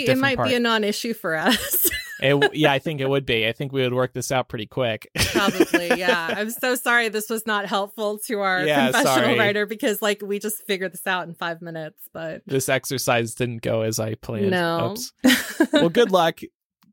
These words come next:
Speaker 1: Couples therapy. At least you're both down for couples therapy, right?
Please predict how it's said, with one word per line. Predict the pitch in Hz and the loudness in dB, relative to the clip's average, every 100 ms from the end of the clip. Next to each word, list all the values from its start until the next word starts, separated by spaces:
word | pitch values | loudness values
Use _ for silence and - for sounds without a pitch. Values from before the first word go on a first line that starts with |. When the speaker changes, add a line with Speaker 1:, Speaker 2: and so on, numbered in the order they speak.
| _ | _
Speaker 1:
Couples | - 202 - 170 | 0 0 0 0
therapy. | 175 160 160 170 | 4 4 4 2
At | 190 | 2
least | 269 294 | 2 0
you're | 302 | 0
both | 214 185 180 - _ | 4 2 2 -8 _
down | - 156 147 | 0 2 2
for | 135 | -2
couples | - 123 117 | -4 -2 -4
therapy, | - 107 - - - _ - | -8 -10 -10 -14 -18 _ 0
right? | 214 285 | 2 2